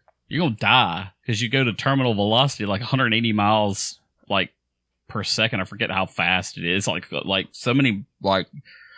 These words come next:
so many feet per second is, like, terminal velocity, and then you'll hit the water at that speed. Well, water has a,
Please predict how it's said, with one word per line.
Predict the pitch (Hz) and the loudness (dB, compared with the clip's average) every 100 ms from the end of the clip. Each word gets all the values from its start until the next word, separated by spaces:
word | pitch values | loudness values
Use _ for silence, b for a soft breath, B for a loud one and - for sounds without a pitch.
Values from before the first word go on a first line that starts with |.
| B B B B B _ - | B B B B B _ -2
so | 202 | 2
many | 190 | 2
feet | 131 156 | 2 2
per | 139 | 0
second | 113 - 110 107 71 | -2 2 2 0 -4
is, | 98 | -2
like, | 101 - | -2 -2
terminal | 113 101 95 | -2 0 0
velocity, | 92 92 98 - 107 110 - | 0 2 2 0 0 0 0
and | 104 | 0
then | 104 107 | 2 4
you'll | 113 | 4
hit | 139 | 4
the | 131 | 2
water | 95 98 110 95 | 0 2 2 0
at | 90 | 0
that | 92 90 - | 0 -2 -4
speed. | - 104 98 85 | -4 0 2 0
Well, | 98 98 95 | 0 0 0
water | 95 127 143 127 | 0 2 2 2
has | 117 | 0
a, | 107 | 0